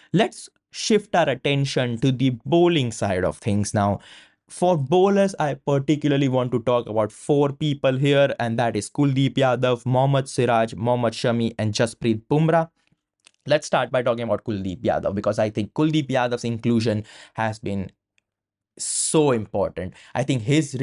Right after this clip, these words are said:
him coming back to the form just before the World Cup is priceless as far as Team India is concerned.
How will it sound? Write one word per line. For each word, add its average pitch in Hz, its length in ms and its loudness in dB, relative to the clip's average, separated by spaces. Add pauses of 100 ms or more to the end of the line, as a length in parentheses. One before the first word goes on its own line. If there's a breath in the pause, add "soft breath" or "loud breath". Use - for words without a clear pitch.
(140)
him 165 320 0
coming 143 320 -2
back 135 340 -2
to 139 80 -6
the 123 100 -4
form 117 400 0
just 143 520 -2
before 123 320 0
the 113 100 0
World 110 240 0
Cup 110 300 0
is 117 200 -2 (160)
priceless 110 680 -4
as 101 200 -2
far 92 240 -2
as 90 140 -6
Team 95 240 -6
India 90 240 -2
is - 120 -6
concerned. 95 360 -2